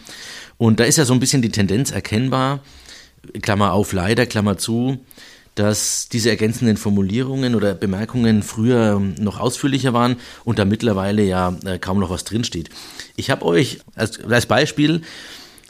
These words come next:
die ergänzenden Bemerkungen meiner Beurteilungen mal mitgebracht, und zwar, um mal zu, zu schauen, wie sich das so entwickelt hat. Und das ist echt spannend. Ich hab die alte Beurteilung von mir von zweitausendfünf rausgekramt und da will ich jetzt mal kurz draus zitieren. Da steht:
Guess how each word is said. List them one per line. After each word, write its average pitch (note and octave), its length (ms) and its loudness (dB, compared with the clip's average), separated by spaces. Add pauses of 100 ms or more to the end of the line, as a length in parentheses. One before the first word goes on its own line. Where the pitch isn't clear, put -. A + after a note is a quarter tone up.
(120)
die B2+ 100 6
ergänzenden B2 460 2
Bemerkungen A2+ 640 4
meiner A#2+ 260 4
Beurteilungen F2 840 -2
mal F2 180 -2
mitgebracht, G#2+ 600 -4
und G2+ 160 0
zwar, G#2 240 2
um A#2+ 120 6
mal G#2+ 180 2
zu, G2 400 -6
zu - 140 -8
schauen, A2 260 2
wie G#2+ 60 2
sich G#2 140 -2
das F#2+ 140 -6
so G2+ 80 -2
entwickelt F#2 380 -2
hat. F2 160 -2
Und F#2 80 0
das G#2 180 0
ist A#2 120 -2
echt B2+ 180 -2
spannend. C#3+ 380 -2 (360)
Ich G2+ 120 -2
hab A#2 120 2
die G2 120 2
alte A#2+ 180 2
Beurteilung B2 420 4
von A#2 140 4
mir A#2+ 100 6
von A2+ 140 2
zweitausendfünf A2 640 2
rausgekramt F#2+ 680 -2 (400)
und B2 160 4
da A2+ 80 6
will B2 80 6
ich C3+ 60 6
jetzt A2 120 0
mal G2 80 4
kurz - 200 0
draus F#2+ 220 0
zitieren. G2+ 360 0
Da F2+ 60 4
steht: D3+ 340 0